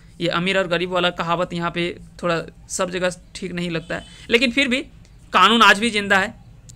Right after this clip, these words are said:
है ना? ये बोल सकते हैं कि कानून आज भी जो वो जिंदा है, और लोगों के पास में कई बार एक कानून ही जो होता है वो अंतिम सहारा देखने को मिलता है।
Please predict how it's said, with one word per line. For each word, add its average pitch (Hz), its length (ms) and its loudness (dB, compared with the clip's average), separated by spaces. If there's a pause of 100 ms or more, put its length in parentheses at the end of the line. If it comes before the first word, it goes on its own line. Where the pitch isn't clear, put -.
है 254 80 0
ना? 233 60 0
ये 185 160 2
बोल 185 200 -2
सकते - 240 -8
हैं 190 100 -8
कि 208 100 -10
कानून 180 380 -2
आज 165 160 2
भी 190 100 -8
जो 170 140 -8
वो 180 80 -6
जिंदा 170 300 -2
है, 190 200 -6 (360)
और 156 300 -2
लोगों 180 340 -2
के - 100 -4
पास 190 260 2
में 190 120 -2
कई 202 160 2
बार 196 280 4 (320)
एक 202 160 -4
कानून 185 280 2
ही 220 80 0
जो 190 120 -2
होता 190 180 -2
है 185 60 2
वो 208 100 -4
अंतिम 190 320 -6
सहारा 175 460 -4 (140)
देखने 170 300 -6
को 196 120 -8
मिलता 156 280 -10
है। 151 140 -12